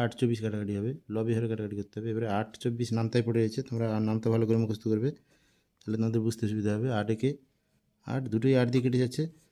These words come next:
তাহলে আট একে আট, এক লিখলাম ভাগফল, ভাগফলটা লিখবো, যেটা দিয়ে কাটছি সেটা লিখবো না, চব্বিশকেও সেই আট দিয়ে কাটবো, আট তিনে চব্বিশ, তাহলে তিন লিখবো ভাগফলটা। অর্থাৎ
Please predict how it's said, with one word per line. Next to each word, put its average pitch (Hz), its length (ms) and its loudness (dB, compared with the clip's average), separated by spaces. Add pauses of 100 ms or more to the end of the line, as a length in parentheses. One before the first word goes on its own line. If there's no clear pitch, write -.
তাহলে 117 220 -2 (100)
আট 117 120 0
একে 120 240 0
আট, 143 100 -2 (320)
এক 120 120 2
লিখলাম 131 260 0
ভাগফল, 123 320 -2 (720)
ভাগফলটা 123 460 -4
লিখবো, 131 200 2
যেটা 127 220 2
দিয়ে 127 140 2
কাটছি 123 240 -2
সেটা 123 240 0
লিখবো 110 200 0
না, 127 100 0 (960)
চব্বিশকেও 127 480 -2
সেই 131 180 0
আট 123 120 2
দিয়ে 117 160 2
কাটবো, 120 200 0
আট 123 180 0
তিনে 120 180 4
চব্বিশ, 110 280 -2
তাহলে 110 260 -2
তিন 117 180 0
লিখবো 107 260 0
ভাগফলটা। 104 360 -6 (920)
অর্থাৎ 120 260 -2